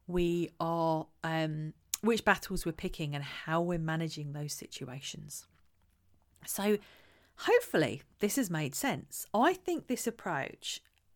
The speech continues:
and I know from talking to parents, it's very much loved. Um, and lots of them find it really, really helpful in terms of reducing the stress, stopping them nagging, making sure where they're parenting as a couple that they're really,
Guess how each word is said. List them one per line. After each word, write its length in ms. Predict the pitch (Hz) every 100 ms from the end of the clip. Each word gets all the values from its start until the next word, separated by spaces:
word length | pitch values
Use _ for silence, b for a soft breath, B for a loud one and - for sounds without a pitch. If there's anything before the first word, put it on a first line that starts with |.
| -
and 100 | 202
I 60 |
know 260 | 196 220 240
from 160 | 240 214
talking 280 | 220 202
to 80 | 180
parents, 440 | - 185 165 156 -
it's 100 | -
very 280 | 180 196
much 320 | 190 170 - -
loved. 440 | 160 135 - - B B B B
Um, 320 | - 175 160 156
and 160 | 165 175
lots 180 | 196
of 40 | -
them 80 | 208
find 200 | 180 165
it 180 | 175 170
really, 320 | 190 196 180
really 380 | 165 170 170 156
helpful 480 | 160 170 - 156
in 100 | 151
terms 440 | 151 - 160 160 156
of 280 | 151 156 156
reducing 460 | 156 151 170 - 156
the 80 |
stress, 640 | 156 - 185 175 170 - - b b b b b
stopping 420 | - - 160 175
them 120 | 165
nagging, 720 | 170 175 170 175 175 175 175 170 b b b
making 340 | 180 175 170 165
sure 360 | - 180 175
where 160 | 175 160
they're 100 | 156
parenting 520 | - 170 170 165 165
as 100 | 156
a 60 | 156
couple 500 | - 285 - 185 156
that 140 | -
they're 140 | 156
really, 720 | 160 165 180 190 185 185 180